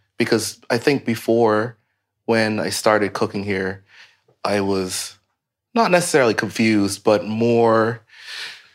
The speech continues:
trying to fit into what I thought Momofuku was. But it was extremely freeing when you, Dave, you just said, "Do whatever the fuck you want.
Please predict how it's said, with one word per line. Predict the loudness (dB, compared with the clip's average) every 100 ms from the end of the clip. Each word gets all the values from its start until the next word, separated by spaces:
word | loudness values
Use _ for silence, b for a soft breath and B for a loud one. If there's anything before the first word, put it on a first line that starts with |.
| B _ -6
trying | 4 6 8 6 4 2
to | 0
fit | -2 2 4 4 -4 -2
into | 0 2 2 2 0 _ _ _ _
what | 0 2 2 0 _ _ _ _
I | 2 2
thought | 2 2 2 0 -8 _
Momofuku | -4 -2 -2 -6 -8 -10 -10
was. | -16 -14 -14 -14 -12 -12 -12 -18 _ _ _ 2
But | 4 4
it |
was | 0 -2
extremely | -4 -2 -2 -2
freeing | -4 -2 0 0 -2 -2
when | -4 -4
you, | -2
Dave, | 0 -2 -4 -10 _ _ _ _ _
you | -12 -6
just | -6 -2
said, | -4 0
"Do | 0
whatever | 0
the | -2
fuck | -6 -8 -6
you | -6
want. | -4 -4